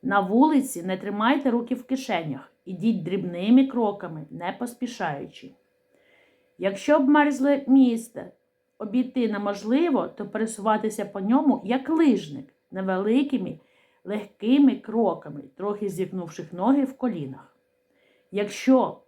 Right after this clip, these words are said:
підскользнулися, присядьте, щоб не впасти і втримати рівновагу. А якщо падаєте, то у момент падіння зберітесь, намагайте падати набік.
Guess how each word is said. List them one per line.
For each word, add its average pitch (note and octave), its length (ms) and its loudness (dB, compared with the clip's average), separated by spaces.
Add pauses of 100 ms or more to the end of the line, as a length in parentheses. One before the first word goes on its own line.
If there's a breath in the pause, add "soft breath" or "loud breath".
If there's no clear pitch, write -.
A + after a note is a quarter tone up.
(100)
підскользнулися, G3+ 1160 -4
присядьте, G3+ 760 -2
щоб F#3+ 220 -12
не G3+ 140 -6
впасти G3 640 -4 (920)
і F4 160 4
втримати C4 680 2
рівновагу. B3 760 2 (200)
А A#3 100 -2
якщо C#4+ 500 0
падаєте, C4+ 800 0 (680)
то C#4 140 4
у C4+ 60 8
момент B3 460 6
падіння C#4+ 560 -2
зберітесь, A#3+ 840 -4
намагайте G#3+ 680 -2
падати B3+ 500 0
набік. G3 600 2